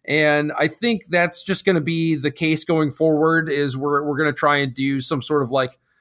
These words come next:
timeless sort of episode with either a guest or maybe, like, a level up episode type of thing. And that's really awesome. So,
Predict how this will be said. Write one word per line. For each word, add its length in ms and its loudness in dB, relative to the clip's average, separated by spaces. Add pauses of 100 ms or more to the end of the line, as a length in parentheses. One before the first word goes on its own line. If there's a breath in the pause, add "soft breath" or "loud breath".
(200)
timeless 600 2
sort 300 0
of 100 0
episode 640 0
with 280 0
either 340 2
a 100 -2
guest 500 4
or 220 2
maybe, 300 0
like, 160 -2
a 60 0
level 360 4
up 160 4
episode 460 -2
type 200 0
of 120 -10
thing. 420 0 (340 soft breath)
And 140 -4
that's 220 2
really 180 2
awesome. 500 2
So, 560 0